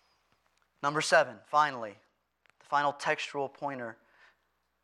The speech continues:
to this different design. The fact that men and women experience the curse of sin in different ways indicates that God created each for a specific realm. The fact that men and women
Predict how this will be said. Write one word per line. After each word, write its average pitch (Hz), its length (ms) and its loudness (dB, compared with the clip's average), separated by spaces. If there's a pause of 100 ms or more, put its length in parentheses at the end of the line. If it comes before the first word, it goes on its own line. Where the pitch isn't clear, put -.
(1200)
to 127 100 -12
this 127 260 -4
different - 380 -12
design. 113 440 -6 (840)
The 143 80 -8
fact 175 300 4
that 139 100 -10
men 160 160 -6
and 151 100 -8
women 151 220 -4
experience 156 680 0
the 131 100 -8
curse 156 420 2
of 147 80 -10
sin 151 320 -6
in 123 140 -8
different 151 420 0
ways 131 540 0 (1700)
indicates 156 640 0
that 139 100 -4
God 165 320 4
created 131 500 -8
each 139 280 -12
for 131 120 -8
a 123 80 -2
specific - 720 -10 (140)
realm. 107 500 -8 (640)
The - 60 -18
fact 165 320 4
that - 160 -10
men 147 180 -8
and 175 160 -10
women 127 300 -10